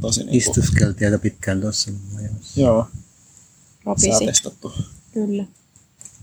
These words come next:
Speaker 3: Ropisi kattoon. Ja sitten välillä on tänne tosi kuuma auringonpaisto ja sitten on ollut pilvistä ja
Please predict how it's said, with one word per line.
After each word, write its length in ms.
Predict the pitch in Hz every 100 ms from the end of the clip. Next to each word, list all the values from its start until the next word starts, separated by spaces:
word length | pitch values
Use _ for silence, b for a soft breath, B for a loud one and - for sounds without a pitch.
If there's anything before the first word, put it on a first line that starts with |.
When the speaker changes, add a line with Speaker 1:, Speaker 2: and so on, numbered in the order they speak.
| - - - - - - -
Speaker 3:
Ropisi 340 | - 233 226
kattoon. 1080 | - 220 - - - - - - - 208 214 - - -
Ja 80 | 208
sitten 380 | - - - 190
välillä 300 | 196 190 175
on 80 | 185
tänne 220 | 185 196 - - - -
tosi 520 | 208 208 202 196 - - - - - - -
kuuma 280 | 185 180 -
auringonpaisto 1120 | 226 240 233 226 226 220 214 220 220 208 -
ja 60 | 208
sitten 360 | - - -
on 60 | 185
ollut 120 | 180 - - - - - - -
pilvistä 720 | 226 214 208 185 180 - - 180
ja 200 | 175